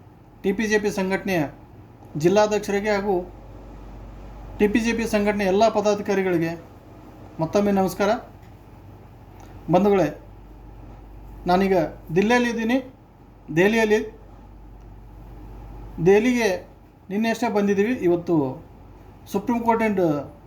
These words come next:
ಏನು ಒಂದು ಡೇಟ್ ಇತ್ತು, ಆರ್ಗ್ಯುಮೆಂಟ್ ಇತ್ತು, ಅದರ ಸಲುವಾಗಿ ಬಂದಿದ್ವಿ. ನನ್ನ ಜೊತೆ ನಮ್ಮ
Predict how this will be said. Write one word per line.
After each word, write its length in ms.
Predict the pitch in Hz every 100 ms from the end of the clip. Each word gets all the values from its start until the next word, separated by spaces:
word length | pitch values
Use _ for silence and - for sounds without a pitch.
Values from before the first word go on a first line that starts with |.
| - - - 170
ಏನು 140 | 180 175 156 139 131 147
ಒಂದು 160 | 156 160 151 180
ಡೇಟ್ 200 | 226 240
ಇತ್ತು, 140 | 196 185
ಆರ್ಗ್ಯುಮೆಂಟ್ 400 | 175 214 220 208 185
ಇತ್ತು, 180 | 175 160 - - - - 165
ಅದರ 160 | 208 208
ಸಲುವಾಗಿ 260 | 208 202 175
ಬಂದಿದ್ವಿ. 360 | 170 165 165 240 - - - - - - - - - - - 170
ನನ್ನ 120 | 185
ಜೊತೆ 260 | 190 214 220 175 - - - - - - - - - - -
ನಮ್ಮ 140 | 190